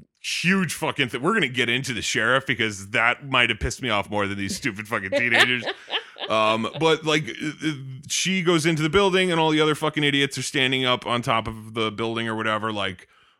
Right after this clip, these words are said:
Speaker 1: "Uh, we need to do something, or we need to get out of here." The one kid's like, "I'm gonna fucking leave. Y'all are idiots, blah, blah, blah."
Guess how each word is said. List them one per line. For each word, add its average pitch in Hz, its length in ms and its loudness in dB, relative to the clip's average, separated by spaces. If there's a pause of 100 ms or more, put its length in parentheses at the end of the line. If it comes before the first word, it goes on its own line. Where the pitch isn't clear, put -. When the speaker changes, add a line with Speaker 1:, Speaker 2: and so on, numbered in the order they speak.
Speaker 1:
"Uh, 139 420 4
we 175 360 -2
need 151 280 0
to 127 320 2
do 107 200 -2
something, 127 400 0
or 117 160 -2
we 190 160 -2
need 147 180 0
to 143 80 -6
get 156 140 0
out 190 160 0
of 151 80 2
here." 135 180 2
The 117 80 -2
one 123 180 -4
kid's 123 280 -4
like, 104 180 -2
"I'm 214 140 -2
gonna 151 140 -6
fucking 190 280 -4
leave. 220 260 0
Y'all 196 240 0
are 233 120 2
idiots, 196 280 0
blah, 220 200 -4
blah, 220 80 -6
blah." 220 240 2